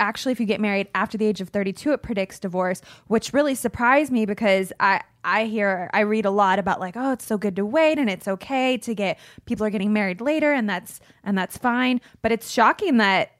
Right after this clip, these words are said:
that, like, statistics show that if you get married in your teens or after thirty-two, you have a higher chance of divorce. That, that surprised me.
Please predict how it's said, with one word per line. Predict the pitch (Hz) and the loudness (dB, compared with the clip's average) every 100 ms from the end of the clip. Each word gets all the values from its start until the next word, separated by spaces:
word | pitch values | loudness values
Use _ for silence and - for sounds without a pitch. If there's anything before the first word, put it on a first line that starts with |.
| _ | _
that, | 208 175 | 0 0
like, | 185 | -2
statistics | - 214 240 233 214 202 | -4 -4 -4 -4 -4 -6
show | - 202 | -2 0
that | 190 190 | 2 0
if | 196 | -2
you | 196 | -2
get | 196 - | -2 -2
married | 196 190 190 | 0 0 0
in | 196 | 0
your | 185 | -2
teens | - 196 190 | -2 0 0
or | 190 196 | 0 0
after | 196 202 | 0 -4
thirty-two, | - 196 190 - 320 | -4 -4 -4 -4 0
you | 330 | 0
have | 196 | 0
a | |
higher | 196 196 190 | -2 -2 -2
chance | 214 202 | -2 -6
of | 185 | -6
divorce. | 180 202 277 185 | -4 0 0 0
That, | 190 | 0
that | 208 254 - | 2 2 0
surprised | 226 208 190 196 | -4 -2 -2 -2
me. | - - 190 | -10 -16 -20